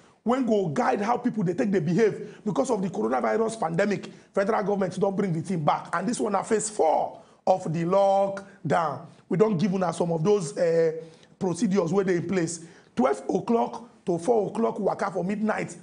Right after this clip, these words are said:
government don stop am. Bar, restaurant, nightclub, government don stop am. Where people dey gather, say church or anything o, they say make una no pass fifty. And this one na across obodo Nigeria. They don also draw ear, give our security people say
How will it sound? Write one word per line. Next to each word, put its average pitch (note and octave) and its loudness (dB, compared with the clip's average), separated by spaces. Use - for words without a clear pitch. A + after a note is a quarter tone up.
government F3+ -4
don E3+ -2
stop E3 -6
am. C#3 -6
Bar, G#3+ 2
restaurant, G3 0
nightclub, G3 -2
government F3+ -4
don E3+ -2
stop E3+ -4
am. D3 -2
Where D4+ 2
people C#4+ -2
dey F#3 0
gather, G#3 0
say A#3 0
church A#3 0
or F3+ 2
anything G#3 0
o, F3 -2
they F3 0
say A#3 0
make A3+ 0
una F3 -2
no G#3 0
pass G#3 -2
fifty. A3 -4
And G#3+ 2
this - -2
one A#3+ 0
na A3 0
across - 0
obodo F#3+ 2
Nigeria. E3 0
They G#3 2
don B3+ 4
also C4 0
draw A3 0
ear, F#3+ 2
give G3+ -2
our G3 2
security - -4
people E3 -4
say F#3+ -2